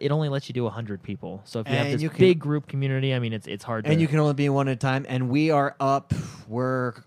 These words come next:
Speaker 2: up close to forty, I think. I haven't looked at the requests for today, so head over there if you wanna be in there.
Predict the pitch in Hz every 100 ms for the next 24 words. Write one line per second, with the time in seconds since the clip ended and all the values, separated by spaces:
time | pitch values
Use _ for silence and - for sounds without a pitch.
0 | - 123 - 127 - 104 - 120 113 107
1 | 98 - 107 104 110 110 101 107 104 101
2 | 95 - 107 - - 101 - 101 107 107
3 | 107 104 101 87 117 120 113 110 107 107
4 | 107 117 120 120 123 131 135 113 104 95